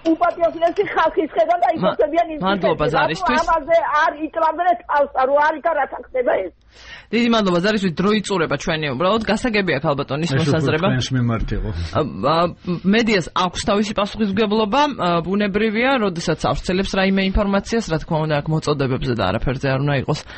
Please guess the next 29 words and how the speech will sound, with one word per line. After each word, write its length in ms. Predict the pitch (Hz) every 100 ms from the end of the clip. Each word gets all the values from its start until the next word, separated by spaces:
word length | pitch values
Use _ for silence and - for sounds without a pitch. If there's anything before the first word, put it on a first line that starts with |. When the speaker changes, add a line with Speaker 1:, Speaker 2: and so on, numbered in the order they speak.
| - -
Speaker 2:
ლაპარაკი, 600 | - 180 190 196 196 220 233
ა, 180 | - 170 160
თ-, 300 | 151 156 156 -
თუმცა, 420 | - 202 185 240 220
ე, 120 | - 139 135 - -
პოზიცია, 460 | - 202 208 202 156
მესმის 400 | 175 196 185 -
ქალბატონმა 480 | 202 185 180 170 170
ეს 140 | 160
რატომ 240 | 208 226 180
თქვა, 200 | 147 165
რომ 140 | 147 151
რაღაცას 400 | 156 156 165 147
უნდა 220 | 151 147
ვინ-, 260 | 143 147 - 139 143
მედია 440 | 156 165 156 117 135 -
დაელოდოს, 640 | 156 156 208 208 131 131 - - 147 120 76 - -
ეს 200 | - 147
პოზიციაც 560 | - 170 175 196 208 - -
ვერ 320 | 170 147 160 139
იქნება 300 | 151 123 127
გათვალისწინებული, 640 | 135 139 135 - 160 196 220 -
თუმცა 240 | 202 202
მესმის 400 | 214 180 190 208
რა 120 | 190 165
კონტექსტში 540 | 151 151 120 - - 170
ბრძანა 400 | 156 151 151 165 -
ქალბატონმა. 600 | - 156 156 135 90 - - - - - -
ა, 360 | - 175 165